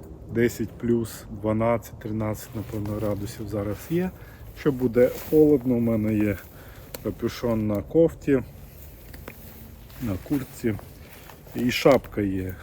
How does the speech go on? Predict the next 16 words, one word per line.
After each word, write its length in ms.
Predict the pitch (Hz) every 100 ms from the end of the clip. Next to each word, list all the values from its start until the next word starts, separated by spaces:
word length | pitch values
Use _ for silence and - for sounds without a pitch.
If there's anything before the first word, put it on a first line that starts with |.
| - - 117
Якщо 240 | 104 -
що, 280 | 113 - 147
вдягну 580 | 131 123 113 117 107 117
шапку, 440 | - 160 - -
але 160 | 117 113 -
хочу 240 | 120 -
спробувати 680 | - - 131 117 107 - 113
спочатку 680 | - - 110 117 107 - 107 - - - - - -
просто 440 | 127 120 - - 113 -
ось 200 | 110 -
так, 400 | - 107 107 - - - -
е, 160 | 120 113
лягти. 540 | 110 110 - - 185 - - - - - - - - - - - - 139
І 20 | 151 -
побачимо, 680 | 120 107 120 117 - 120 104 -
що 80 | -